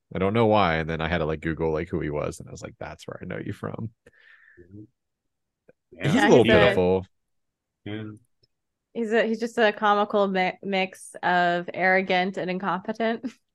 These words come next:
Speaker 3: <laughs> Which I think
Speaker 1: Yeah.
Speaker 3: describes a lot of the people of this film, but <laughs>
Speaker 2: <laughs>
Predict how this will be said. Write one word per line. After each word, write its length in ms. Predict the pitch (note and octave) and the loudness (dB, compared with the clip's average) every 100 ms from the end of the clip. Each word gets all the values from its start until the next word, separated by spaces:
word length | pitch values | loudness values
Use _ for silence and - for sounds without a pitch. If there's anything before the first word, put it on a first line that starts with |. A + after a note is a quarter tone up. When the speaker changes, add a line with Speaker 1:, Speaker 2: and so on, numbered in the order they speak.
| _ _ _ | _ _ _
Speaker 3:
<laughs> 0 | |
Which 1600 | B3 D4+ D4 D4 C#4 - - - _ _ - - _ _ A2+ A#2+ | -4 -4 -4 -4 -6 -6 -10 -12 _ _ -20 -20 _ _ 4 6
I 60 | |
think 160 | - C3 | 6 4
Speaker 1:
Yeah. 0 | |
Speaker 3:
describes 340 | - G#4 D4 | 4 4 4
a 40 | C#4+ | 4
lot 200 | G#3 G#3 | 6 4
of 100 | A3 | 2
the 60 | |
people 300 | C4+ C4 C#4+ | -2 -2 -2
of 100 | C4 | -2
this 160 | C4+ - | -6 -4
film, 420 | D4 C#4+ D#4+ E4 _ | -2 -2 -4 -6 _
but 260 | G3+ G3 B3 - - - - | 4 4 2 -6 -14 -16 -16
<laughs> 0 | |
Speaker 2:
<laughs> 1300 | - F4 E4+ - - D#3+ - G3+ - - - - | 0 0 0 -6 0 0 2 -2 -2 -6 -8 -12